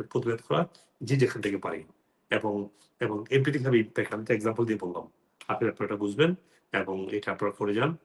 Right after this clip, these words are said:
এবং, আহ, যদি না করে যান, ইমান থাকবে না। হুম, এটা ইমানের একটা অংশ। আমি চুপচাপ বসে থাকি, ইমানের অংশ, শয়তানি। তো ভালো থাকবেন। আমরা এখানে আজকে লাইভটি শেষ করছি। আহ, সবাই অনেক অনেক ভালো থাকবেন। আপনার জন্য অনেক অনেক দোয়া এবং ভালোবাসা।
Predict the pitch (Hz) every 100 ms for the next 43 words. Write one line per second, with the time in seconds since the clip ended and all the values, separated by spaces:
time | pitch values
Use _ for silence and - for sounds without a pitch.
0 | _ _ - 95 95 92 90 - _ _
1 | - 104 95 95 117 120 123 120 120 104
2 | 98 98 90 85 82 _ _ _ 104 101
3 | 95 95 - 107 127 127 110 98 95 -
4 | 98 101 - 143 139 120 113 110 101 95
5 | 92 90 - - 120 - 110 92 87 -
6 | _ _ _ _ _ _ 143 135 127 151
7 | 147 175 170 123 113 123 139 139 135 123
8 | 117 123 - 135 147 139 185 180 - _
9 | _ 104 104 - 107 110 120 131 135 139
10 | 135 135 139 147 151 _ _ _ - 113
11 | 117 110 113 127 127 120 120 120 120 127
12 | 131 - 180